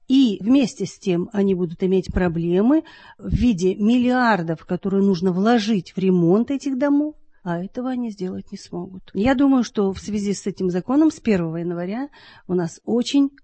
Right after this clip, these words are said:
сильно повысится смертность среди пенсионеров, инвалидов. Это ведь не только невозможность оплатить квартиру,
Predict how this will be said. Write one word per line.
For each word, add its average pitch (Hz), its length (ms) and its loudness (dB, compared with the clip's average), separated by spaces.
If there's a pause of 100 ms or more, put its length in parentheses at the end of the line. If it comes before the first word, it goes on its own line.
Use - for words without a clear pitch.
(120)
сильно 202 500 0
повысится 180 540 -4
смертность 185 640 -6 (240)
среди 180 380 -8
пенсионеров, 185 840 -2
инвалидов. 180 680 -4
Это 247 200 -2
ведь 285 160 0
не 330 120 6
только 339 600 0 (280)
невозможность 262 800 2
оплатить 233 360 -6
квартиру, 233 540 -4